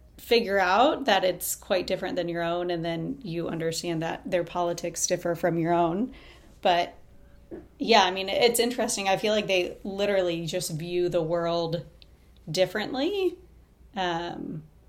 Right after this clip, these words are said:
which maybe sounds obvious, but,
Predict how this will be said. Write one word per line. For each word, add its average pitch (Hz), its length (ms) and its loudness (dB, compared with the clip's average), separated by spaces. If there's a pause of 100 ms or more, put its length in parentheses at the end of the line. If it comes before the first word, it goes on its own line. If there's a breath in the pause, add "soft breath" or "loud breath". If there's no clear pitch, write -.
(600)
which - 480 -4
maybe 185 540 -2
sounds 170 420 -2
obvious, 170 560 -4
but, - 320 -2